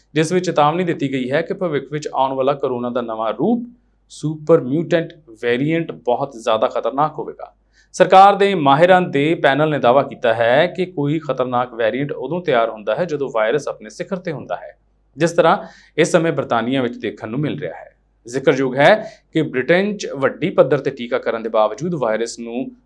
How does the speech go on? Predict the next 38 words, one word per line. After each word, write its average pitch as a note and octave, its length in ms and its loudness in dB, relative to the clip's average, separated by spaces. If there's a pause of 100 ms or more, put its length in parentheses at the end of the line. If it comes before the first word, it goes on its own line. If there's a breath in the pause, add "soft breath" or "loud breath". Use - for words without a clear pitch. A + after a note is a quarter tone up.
(220)
ਰੋਕ E3 200 0
ਸਕਣਾ G2+ 400 -6 (280)
ਮੁਸ਼ਕਲ C#3 280 -2
ਹੋਵੇਗਾ। - 440 -12 (520)
ਇਹਨਾਂ D#3+ 160 2
ਸਰਦੀਆਂ D3+ 460 0
'ਚ - 120 -8 (100)
ਬੂਸਟਰ C#3+ 300 -4
ਟੀਕਾ B2+ 300 -2
ਲਾਉਣ A#2+ 380 -2
ਤੇ C#3 140 0 (500 loud breath)
ਵਾਇਰਸ B2 400 4
ਨੂੰ C3+ 140 -4
ਫੈਲਣ A#2+ 400 0
ਤੋਂ B2 120 -2
ਰੋਕ A2 280 -8
ਕੇ B2+ 160 -6
ਮਿਊਟੈਂਟ F3 500 -4 (160)
ਵੇਰੀਐਂਟ D3 540 -2
ਨੂੰ A#2+ 180 -8 (100)
ਰੋਕਣ A#2+ 360 -6
'ਚ A#2+ 100 -10 (240)
ਮਦਦ C3 280 0
ਮਿਲ G#2 140 -8
ਸਕਦੀ F#2 380 -16
ਹੈ। D2 60 -14 (360 soft breath)
ਵਿਗਿਆਨੀਆਂ E3 400 2
ਵੱਲੋਂ D#3+ 180 0
ਤਿਆਰ C3+ 240 2
ਦਸਤਾਵੇਜ਼ A#2+ 480 -4
ਦੇ B2 60 -4
ਵਿੱਚ G#2+ 160 -8
ਕਿਹਾ B2+ 240 -2
ਗਿਆ A#2 200 0
ਹੈ A#2+ 120 -4
ਕਿ C3+ 120 -6
ਮੰਤਰੀਆਂ A2+ 520 -8
ਨੂੰ A#2+ 320 -6